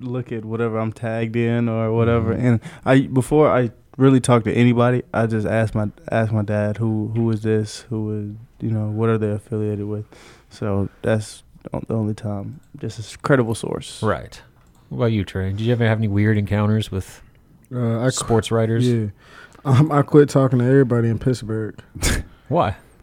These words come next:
Speaker 3: You
Speaker 2: Just, like,
Speaker 3: just
Speaker 2: local, local Pittsburgh media?
Speaker 3: Yeah, it just pop up, and then it just, they just retwist your words. So, like, when I transferred,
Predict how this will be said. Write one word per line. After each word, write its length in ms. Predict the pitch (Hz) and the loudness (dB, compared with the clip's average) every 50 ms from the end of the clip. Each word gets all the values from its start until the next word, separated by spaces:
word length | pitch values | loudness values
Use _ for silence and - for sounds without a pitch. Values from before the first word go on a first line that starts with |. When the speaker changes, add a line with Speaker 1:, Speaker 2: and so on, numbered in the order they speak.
| - _ _ - _ _ _ _ _ - - _ - _ _ _ _ - | -20 _ _ -20 _ _ _ _ _ -20 -20 _ -20 _ _ _ _ -14
Speaker 3:
You 180 | 139 135 131 131 | -8 -4 -4 -2
Speaker 2:
Just, 100 | 120 123 | 4 6
like, 140 | 127 120 101 | 6 6 8
Speaker 3:
just 60 | 107 | 10
Speaker 2:
local, 220 | 123 135 131 139 | 8 8 8 10
local 240 | 127 127 123 131 113 | 8 8 10 8 6
Pittsburgh 400 | - 123 120 - - 139 139 131 | 6 4 4 4 4 4 4 6
media? 360 | 135 139 139 139 147 156 160 - | 4 2 2 2 0 -2 -2 0
Speaker 3:
Yeah, 180 | 135 135 143 147 | 2 6 8 8
it 180 | 147 143 147 147 | 10 8 8 6
just 220 | 151 151 139 - | 4 2 0 2
pop 280 | - 147 151 139 - - | 4 4 4 4 6 6
up, 260 | 156 151 143 139 - | 6 6 6 4 0
and 160 | 139 139 135 | -2 2 2
then 160 | 135 135 139 | 4 4 6
it 140 | 143 143 135 | 4 4 4
just, 240 | 127 131 127 123 117 113 120 - - | 4 2 2 2 0 -4 -8 -2 2
they 160 | 135 139 143 | 4 4 4
just 260 | 127 131 127 117 113 | 4 2 0 0 0
retwist 460 | 117 127 131 123 - 135 135 117 - | -2 -2 -2 -2 -2 -2 -2 -2 -2
your 100 | 123 117 | -4 -4
words. 520 | 113 120 123 123 117 107 107 - - - - - - - - - - | -2 0 2 2 2 2 0 -4 -10 -16 -18 -20 -20 -20 -20 -20 -16
So, 160 | - - 131 123 | -2 0 4 6
like, 180 | 123 120 117 | 6 6 6
when 120 | 120 120 120 | 6 4 2
I 80 | 117 | 2
transferred, 840 | 107 - - 123 123 123 113 113 - 123 120 123 123 123 123 - | 0 2 2 4 4 4 2 4 6 6 8 8 6 6 4 0